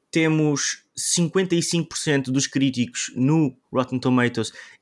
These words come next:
e na parte da audiência nem sequer há valor, porque aí está, o filme saiu há tão pouco tempo. Ah, e em termos de box office,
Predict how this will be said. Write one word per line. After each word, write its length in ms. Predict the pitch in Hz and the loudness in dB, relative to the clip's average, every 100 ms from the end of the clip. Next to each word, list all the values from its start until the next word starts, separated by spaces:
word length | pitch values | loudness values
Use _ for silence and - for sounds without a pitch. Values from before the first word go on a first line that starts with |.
| 147 | -4
e 260 | 160 175 | 0 0
na 120 | 147 151 | 0 0
parte 240 | 151 135 | 0 2
da 60 | 143 | 2
audiência 440 | 127 135 127 131 | 2 2 2 2
nem 140 | 131 | 2
sequer 240 | 147 - 135 | 0 0 0
há 80 | 127 | 0
valor, 420 | 120 120 117 117 | 0 2 2 0
porque 180 | 127 131 | -6 -2
aí 40 | 127 | 0
está, 320 | 101 95 - | 0 -2 -6
o 80 | 113 | -10
filme 260 | 107 113 98 | -6 -6 -6
saiu 160 | - 104 | -4 -4
há 80 | |
tão 180 | 98 127 | -4 -6
pouco 200 | 120 113 | -6 -10
tempo. 260 | - 113 113 _ _ _ _ _ _ _ _ _ _ 123 | -6 -8 -8 _ _ _ _ _ _ _ _ _ _ 0
Ah, 440 | 131 135 135 131 | 2 4 2 2
e 100 | 170 175 | 2 2
em 80 | 175 | 4
termos 300 | 185 170 131 | 4 4 2
de 60 | |
box 280 | 127 165 - | 0 0 2
office, 480 | 175 - 120 - - | -2 0 -4 -6 -12